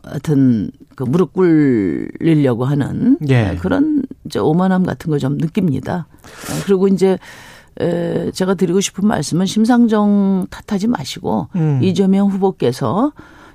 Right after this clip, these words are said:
Speaker 1: 윤석열 후보 국민의힘 비-, 비전과 정책이, 에, 어떻게 다른지 그걸
Speaker 2: 음.
Speaker 1: 이제 증명하시는 데 주력하시기 바라요.
Speaker 2: 아, 스스로 차별화로 입증하라.
Speaker 1: 네, 저와 정의당의 입장은 분명합니다.
Speaker 2: 예.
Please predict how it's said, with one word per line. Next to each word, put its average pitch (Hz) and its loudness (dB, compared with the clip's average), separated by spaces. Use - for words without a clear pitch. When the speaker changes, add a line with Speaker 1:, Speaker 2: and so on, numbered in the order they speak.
Speaker 1:
윤석열 196 4
후보 165 0
국민의힘 175 2
비-, 160 -4
비전과 170 0
정책이, 147 -4
에, 147 -6
어떻게 185 0
다른지 139 -2
그걸 160 0
Speaker 2:
음. 208 0
Speaker 1:
이제 147 -4
증명하시는 170 0
데 - -6
주력하시기 - -10
바라요. - -12
Speaker 2:
아, 117 0
스스로 160 -2
차별화로 151 0
입증하라. 127 0
Speaker 1:
네, 220 2
저와 196 2
정의당의 208 4
입장은 202 2
분명합니다. 185 2
Speaker 2:
예. 123 0